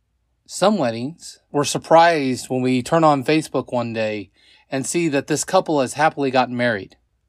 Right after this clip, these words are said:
That happened to me this week. But one couple of people that shouldn't be surprised by a wedding, especially their own, is the bride and groom. Well, if you're a fan of Firefly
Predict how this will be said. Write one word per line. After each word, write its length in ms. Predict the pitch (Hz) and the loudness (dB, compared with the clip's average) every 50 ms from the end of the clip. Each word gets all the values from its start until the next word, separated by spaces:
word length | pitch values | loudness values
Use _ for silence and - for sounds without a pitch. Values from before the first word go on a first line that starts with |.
| _ _ _ _ _ _ _ _ _ _ - | _ _ _ _ _ _ _ _ _ _ -4
That 120 | 120 120 | -4 0
happened 300 | 117 131 139 - - 110 - | 2 2 2 2 0 -6 -10
to 80 | - | -10
me 80 | 98 98 | -12 -10
this 240 | 92 90 87 - - | -12 -14 -14 -14 -14
week. 320 | 107 95 92 - - - _ _ _ _ _ _ _ _ _ _ _ _ _ _ _ _ _ - | -14 -14 -14 -16 -20 -20 _ _ _ _ _ _ _ _ _ _ _ _ _ _ _ _ _ -4
But 160 | - 392 - _ 262 202 202 - | -4 -4 -4 _ -16 -18 -16 -8
one 360 | 208 175 226 330 392 403 403 403 427 403 - | -4 -2 0 2 0 0 -2 -6 -14 -16 -8
couple 300 | - - 330 - 359 330 | -4 -4 -4 -2 0 -2
of 80 | 277 - | 0 0
people 320 | - 226 214 - 180 175 | 0 -2 -2 -2 -2 -2
that 260 | 139 143 147 147 - | -2 -2 -2 -4 -6
shouldn't 680 | - - - - - - - 262 277 277 285 269 254 - | -12 -10 -8 -8 -4 0 0 2 2 2 0 -4 -4 -6
be 100 | - 196 | -8 -8
surprised 720 | 160 - - 170 - - - 139 131 127 123 120 117 - | -6 -6 -8 -10 -6 -2 0 2 2 2 0 -2 -4 -4
by 140 | - 120 113 | -4 -2 -2
a 120 | 110 107 | -2 -2
wedding, 560 | 107 110 156 180 151 110 98 101 98 98 156 - _ _ _ _ | -4 -2 -2 -2 -2 -2 -8 -16 -16 -18 -20 -20 _ _ _ _
especially 560 | - 143 - - - 247 254 247 - 165 151 135 | -8 -6 -4 0 2 2 2 2 0 -2 -2 -2
their 260 | 120 123 110 110 151 | -2 -2 -2 0 0
own, 440 | 226 208 135 107 110 107 123 170 - _ _ | 0 0 -2 -4 -8 -10 -12 -14 -16 _ _
is 120 | - 196 185 | -6 -6 -4
the 80 | 202 | -2
bride 240 | 190 170 190 190 190 | 2 4 4 4 4
and 100 | 190 190 | 2 0
groom. 280 | 190 226 202 135 - - _ _ - _ _ _ _ - | -2 -2 -2 -2 -6 -12 _ _ -20 _ _ _ _ -8
Well, 600 | - 147 151 151 147 139 139 139 139 135 - _ _ _ _ _ _ _ _ _ _ _ _ _ _ _ - | 0 4 6 6 6 6 4 4 2 -2 -6 _ _ _ _ _ _ _ _ _ _ _ _ _ _ _ -2
if 300 | 170 160 147 127 - - | -2 -2 -2 -2 -4 -4
you're 180 | 165 160 156 | 0 0 0
a 40 | 143 | 0
fan 260 | 143 - 147 135 123 | 0 0 -2 0 0
of 100 | 120 113 | -2 0
Firefly 800 | - - 226 254 254 202 - - - 113 101 95 95 95 107 139 | 2 4 4 4 4 2 -2 -4 -6 -6 -6 -6 -6 -8 -10 -12